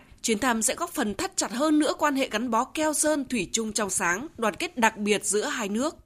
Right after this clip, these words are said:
Bày tỏ vui mừng về những thành tựu to lớn và toàn diện mà nhân dân Việt Nam đã giành được trong công cuộc phát triển kinh tế xã hội trong thời gian qua. Tổng Bí thư, Chủ tịch nước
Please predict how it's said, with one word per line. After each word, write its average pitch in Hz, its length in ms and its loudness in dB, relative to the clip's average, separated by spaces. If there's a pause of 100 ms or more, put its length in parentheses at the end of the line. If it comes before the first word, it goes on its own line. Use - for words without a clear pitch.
(560)
Bày 247 120 4
tỏ 233 160 8
vui 277 180 2
mừng 240 280 6
về 220 120 6
những 233 180 -8
thành 220 140 -2
tựu 202 220 -2
to 294 240 4
lớn 262 420 2
và 208 160 0
toàn 185 280 0
diện 190 320 0
mà 190 80 0
nhân 240 180 -2
dân 277 200 -2
Việt 202 240 -2
Nam 254 360 2
đã 214 240 2
giành 220 280 0
được 185 280 2
trong 302 180 2
công 294 160 2
cuộc 226 200 2
phát 339 160 0
triển 202 200 2
kinh 214 220 -2
tế 208 160 4
xã 302 140 0
hội 277 320 2
trong 208 280 -2
thời 170 140 -6
gian 175 220 -4
qua. 185 300 4 (760)
Tổng 214 180 4
Bí 190 100 2
thư, 262 300 0
Chủ 240 160 -2
tịch 180 200 -2
nước 302 220 0